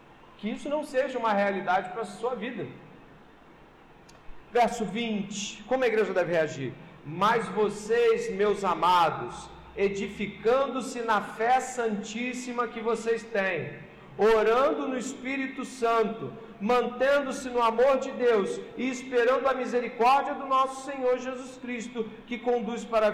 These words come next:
vida eterna." Está aqui a Trindade em seu movimento maravilhoso. Nós acabamos de ver, né, Pai, Filho e Espírito Santo trazidos aqui. Como a igreja deve reagir à libertinagem, à apostasia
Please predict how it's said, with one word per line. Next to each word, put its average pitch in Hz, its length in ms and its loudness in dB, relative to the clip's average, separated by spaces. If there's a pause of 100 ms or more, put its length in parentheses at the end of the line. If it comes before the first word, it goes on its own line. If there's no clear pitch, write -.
vida 185 160 -2
eterna." 160 380 -2
Está - 320 0
aqui 233 240 -2
a 233 60 0
Trindade 214 760 0 (200)
em 220 140 0
seu 214 240 2
movimento 185 680 0
maravilhoso. 165 680 -2 (320)
Nós - 260 -12
acabamos 247 520 2
de 220 80 -6
ver, 226 760 0
né, 247 300 0
Pai, 254 320 6
Filho 247 280 -4
e 233 40 -6
Espírito 262 560 -4
Santo 226 600 -2 (760)
trazidos 233 680 4
aqui. - 280 -6 (160)
Como 320 160 4
a 311 40 8
igreja 262 300 2
deve 247 240 2
reagir 226 500 2
à 214 60 4
libertinagem, 220 1000 2 (240)
à 220 200 6
apostasia 233 1160 0